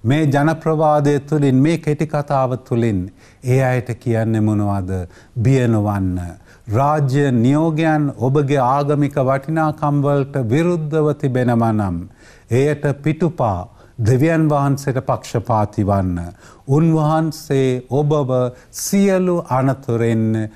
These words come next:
බේරා ගන්නාසේක කියන එක කියා සිටිනවා.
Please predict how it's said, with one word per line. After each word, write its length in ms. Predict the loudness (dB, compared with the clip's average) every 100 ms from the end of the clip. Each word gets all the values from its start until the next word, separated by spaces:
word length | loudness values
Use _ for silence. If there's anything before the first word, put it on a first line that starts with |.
| -14
බේරා 640 | -2 0 2 2 2 2 0
ගන්නාසේක 960 | -2 -2 0 -2 -2 -4 -4 -2 -4 -6
කියන 300 | -4 -4 -4
එක 180 | -4 -6 -8 -10 -18 _
කියා 340 | -2 0 0
සිටිනවා. 800 | -4 -4 -6 -4 -2 -2 -2 -4